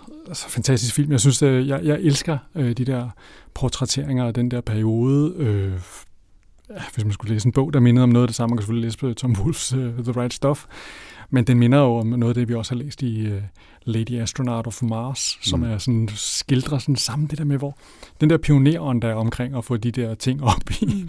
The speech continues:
Speaker 2: Ja.
Speaker 1: <laughs> over hundrede kilometer over jorden, den er jo ret fantastisk.
Speaker 2: Øh,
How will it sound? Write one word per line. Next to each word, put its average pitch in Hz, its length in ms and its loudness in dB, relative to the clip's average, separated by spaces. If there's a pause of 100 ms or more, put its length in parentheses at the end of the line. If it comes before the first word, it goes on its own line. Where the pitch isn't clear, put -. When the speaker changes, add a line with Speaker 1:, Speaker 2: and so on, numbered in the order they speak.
(120)
Speaker 2:
Ja. 76 180 -2
Speaker 1:
<laughs> - 20 -20
over 139 200 0
hundrede 135 240 6
kilometer 127 380 -2
over 120 140 -6
jorden, 117 300 -4
den 117 120 -6
er 120 80 -2
jo 113 100 -4
ret 113 200 -14
fantastisk. - 540 -8 (600)
Speaker 2:
Øh, 80 220 0